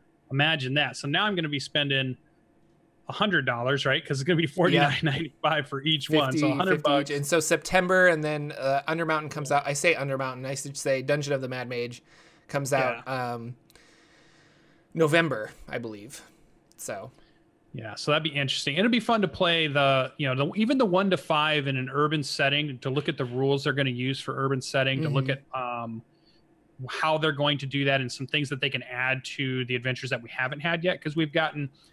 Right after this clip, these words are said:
Speaker 1: exploration rules. We know how to cross the, you know, the Sword Coast. We know how to travel. We know how to set up encounters. But urban, urban warfare is completely <laughs> different than, you know, you know, not being able to just kill everything on sight is gonna be a little different for
Speaker 2: Yeah.
Speaker 1: some player groups, you know, and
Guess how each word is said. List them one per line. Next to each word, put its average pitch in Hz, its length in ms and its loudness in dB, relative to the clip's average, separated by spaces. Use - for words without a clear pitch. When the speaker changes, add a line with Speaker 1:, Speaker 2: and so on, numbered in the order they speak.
Speaker 1:
exploration 156 640 0
rules. 151 480 2
We 143 80 -6
know 143 100 -2
how 147 80 2
to 143 80 2
cross 143 480 2
the, 139 260 4
you 147 100 0
know, 143 60 2
the 139 80 0
Sword 147 400 0
Coast. 147 520 2
We 147 60 -4
know 147 80 -2
how 143 60 2
to 143 60 -2
travel. 143 680 0
We 139 80 -2
know 139 100 0
how 139 60 0
to 139 80 -2
set 147 160 -2
up 135 100 -4
encounters. 131 640 -2
But 123 200 -6
urban, 151 540 2
urban 165 280 2
warfare 143 520 2
is 131 100 -2
completely 151 480 0
<laughs> - 0 -
different 135 420 0
than, 135 240 0
you 135 140 2
know, 127 220 2
you 147 100 2
know, 135 40 0
not 160 200 0
being 185 140 4
able 170 100 4
to 156 60 -2
just - 240 -8
kill 185 180 2
everything 143 380 0
on 135 160 0
sight 156 380 -2
is 123 140 -6
gonna 127 160 -4
be 123 100 -4
a 120 80 -4
little 120 160 -6
different 127 320 -10
for 117 220 -8
Speaker 2:
Yeah. 131 240 2
Speaker 1:
some 104 80 -6
player 117 320 -6
groups, - 340 -18
you 120 60 -10
know, 117 200 -10
and 117 140 -12